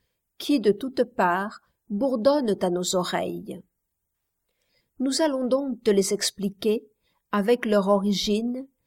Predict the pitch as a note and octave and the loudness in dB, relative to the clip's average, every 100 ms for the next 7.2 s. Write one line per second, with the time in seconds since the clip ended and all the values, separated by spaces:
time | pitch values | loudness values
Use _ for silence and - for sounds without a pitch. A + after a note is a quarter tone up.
0 | _ _ - B3 - D4+ C4+ - B3 C4 | _ _ -6 -6 -2 -2 -2 0 0 2
1 | B3+ G#3+ G3 - E3+ G3 _ _ _ _ | -2 2 0 2 0 -2 _ _ _ _
2 | _ D4+ C#4 D4+ D4 C#4+ C#4+ - C#4+ C#4 | _ -2 2 2 0 -2 -4 -2 -2 -2
3 | A#3+ F#3+ G3+ G3 F3+ F#3+ A3+ A#3 G#3 - | -2 -4 0 2 4 4 2 0 -2 0
4 | A3+ G#3 A3+ A3 F#3 - G3+ F#3+ F#3+ F3+ | 0 2 2 2 -2 0 2 4 2 0
5 | G3+ F3+ _ - _ _ _ _ _ _ | -4 -4 _ -20 _ _ _ _ _ _
6 | _ F3+ F#3 - G3 G3+ - - G3+ G#3 | _ -2 -2 0 0 0 -14 -2 2 2
7 | A3 | 0